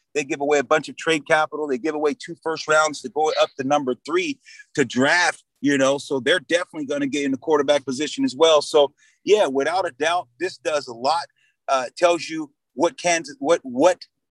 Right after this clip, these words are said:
the Jets wanted to do, but it also tells you, too, in Carolina,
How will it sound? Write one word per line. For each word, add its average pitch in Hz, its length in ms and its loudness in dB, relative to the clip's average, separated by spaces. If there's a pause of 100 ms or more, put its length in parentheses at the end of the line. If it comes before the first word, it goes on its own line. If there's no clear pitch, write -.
(140)
the 135 60 -4
Jets 165 440 2
wanted 156 300 0
to 139 80 0
do, 165 280 4
but 139 140 0
it 127 80 2
also 170 380 4
tells 165 340 -2
you, - 100 -18
too, 190 380 0 (220)
in 160 120 -4
Carolina, 175 760 2